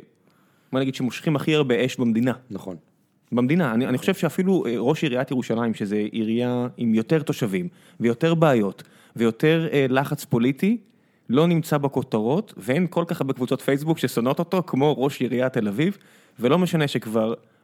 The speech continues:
Speaker 1: לא מעט שנים תל אביב היא העיר הכי מוצלחת ב-, בארץ, מהרבה בחינות אובייקטיביות, עדיין ה-, הכמות טינה והכמות אש ש-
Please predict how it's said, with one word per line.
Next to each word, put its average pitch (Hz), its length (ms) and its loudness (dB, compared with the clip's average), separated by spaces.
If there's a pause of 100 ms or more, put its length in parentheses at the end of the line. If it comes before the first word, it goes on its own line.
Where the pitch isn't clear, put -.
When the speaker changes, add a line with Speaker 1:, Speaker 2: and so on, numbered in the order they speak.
Speaker 1:
לא 147 140 4
מעט 151 240 0
שנים 117 300 0
תל 110 180 0
אביב 110 460 0
היא 110 320 -2
העיר 117 340 -2 (460)
הכי - 180 -4
מוצלחת 139 480 0 (100)
ב-, 113 80 0 (200)
בארץ, 113 380 -2
מהרבה 117 260 2
בחינות 113 500 0 (140)
אובייקטיביות, 123 800 0 (480)
עדיין 117 560 2
ה-, 107 320 -6
הכמות 131 640 -2 (120)
טינה 120 440 0 (460)
והכמות 127 480 -2
אש 127 360 -2
ש- - 180 -10